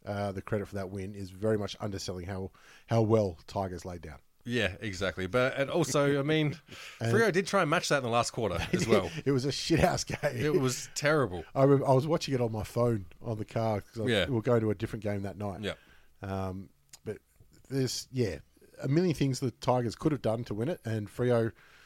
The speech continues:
Speaker 1: did, let's just, uh, enough.
Speaker 2: Yeah.
Speaker 1: Just enough. But it was a win.
Speaker 2: And it's funny, looking, the stats don't tell the whole story because the third, the fourth quarter really, um, evened them up a lot in
Speaker 1: Yeah.
Speaker 2: regards to Richmond's favour with clearances and inside fifties and things like that.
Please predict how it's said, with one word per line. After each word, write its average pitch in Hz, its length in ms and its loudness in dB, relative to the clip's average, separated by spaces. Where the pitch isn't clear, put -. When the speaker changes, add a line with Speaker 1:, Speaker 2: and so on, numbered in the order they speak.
Speaker 1:
did, 113 200 -2
let's 127 260 -2
just, - 300 -8
uh, - 100 -8
enough. 127 420 0
Speaker 2:
Yeah. 123 200 2
Speaker 1:
Just 82 120 0
enough. 107 240 -6
But 180 240 2
it - 40 -8
was 131 100 0
a - 20 0
win. 113 160 -2
Speaker 2:
And 170 180 0
it's 170 100 -6
funny, 220 160 0
looking, 143 320 -2
the 127 80 -8
stats 185 240 -4
don't 110 180 -6
tell 117 140 -2
the 95 80 -4
whole 90 100 -4
story 92 380 -4
because 90 460 -4
the 101 140 -4
third, 107 380 -4
the 101 220 -4
fourth 120 260 -4
quarter 101 320 -2
really, 95 380 0
um, 95 440 -4
evened 107 280 -4
them 92 120 -2
up 101 160 -4
a 87 40 -10
lot 85 280 -8
in 92 120 -8
Speaker 1:
Yeah. 87 60 -8
Speaker 2:
regards 90 340 -4
to 87 200 -4
Richmond's 87 320 -10
favour 95 220 -2
with 80 100 -10
clearances 92 520 -6
and 85 60 -14
inside 87 240 -8
fifties 90 280 -10
and 78 100 -16
things 95 160 -8
like - 160 -12
that. 95 240 -4